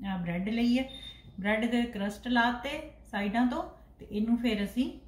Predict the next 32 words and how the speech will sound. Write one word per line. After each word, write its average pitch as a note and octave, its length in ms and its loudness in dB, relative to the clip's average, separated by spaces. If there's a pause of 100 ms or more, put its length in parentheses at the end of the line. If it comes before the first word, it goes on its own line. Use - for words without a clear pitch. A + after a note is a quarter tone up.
(680)
ਏਦਾਂ, F3+ 260 -4
ਅਹ, - 1000 -4
ਕਿੰਨੇ F#3+ 260 -2
ਬਣ G#3 180 2
ਗਏ? A#3 120 0
ਦੋ, F#3+ 300 -4
ਚਾਰ, F#3+ 280 -6
ਛੇ, F3+ 180 -6 (100)
ਅੱਠ, F3+ 240 -6
ਅੱਠ G#3 140 -2
ਪੀਸ G3+ 260 -2
ਬਣ F3 220 2
ਜਾਂਦੇ D#3+ 340 0
ਇਹਦੇ, E3+ 180 0
ਅੱਠ E3+ 160 -6
ਪੀਸ F#3 280 -4
ਕਰ E3 180 -4
ਲੈਣੇ D#3 280 -2
ਏਦਾਂ, D#3+ 220 -6 (920)
ਏਦਾਂ D#3+ 300 -6
ਪੀਸ, D#3+ 440 -12
ਠੀਕ G#3 180 -12
ਹੈ। C4+ 60 -6 (720)
ਫਿਰ G3+ 180 -2
ਅਸੀਂ G#3+ 180 2
ਇੱਕ G#3 160 -4
ਪੀਸ G#3 300 -2
ਤੇ A3 160 -6
ਲਾਵਾਂਗੇ G#3 380 0
ਗ੍ਰੀਨ G3 300 4
ਚਟਨੀ A3 420 0 (1700)
ਤੇ F#3 600 2